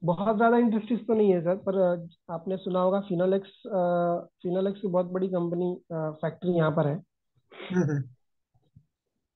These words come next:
Speaker 2: Very good। अच्छा जी, uh, you are working in this branch and, um,
Speaker 1: हाँ सर।
Speaker 2: आपका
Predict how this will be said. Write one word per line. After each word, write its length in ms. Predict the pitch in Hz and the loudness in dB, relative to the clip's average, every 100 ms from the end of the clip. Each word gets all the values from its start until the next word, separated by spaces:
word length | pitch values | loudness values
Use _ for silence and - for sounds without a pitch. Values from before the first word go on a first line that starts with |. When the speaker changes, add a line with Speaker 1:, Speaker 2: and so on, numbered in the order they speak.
| _ _ _ 180 | _ _ _ 4
Speaker 2:
Very 180 | 165 139 | 4 4
good। 160 | 127 - - - - - - | -2 -6 -20 -20 -20 -18 -12
अच्छा 260 | 147 - | -4 2
जी, 160 | 214 214 | 4 4
uh, 500 | 262 - 175 165 165 | 0 2 4 4 6
you 180 | 185 190 | 6 6
are 100 | 165 | 6
working 380 | 165 165 214 208 | 4 2 -2 0
in 100 | 180 | -2
this 260 | 160 175 190 | 0 0 0
branch 480 | 151 147 131 160 196 - _ - - - _ - | -4 -2 -2 -4 -8 -14 _ -20 -20 -20 _ 0
and, 300 | 160 160 156 | 2 4 2
um, 500 | 147 143 143 143 139 | 2 2 2 0 0
Speaker 1:
हाँ 140 | 151 143 | 0 -2
सर। 180 | - - - | -6 -10 2
Speaker 2:
आपका 440 | 208 208 208 180 | 2 4 4 4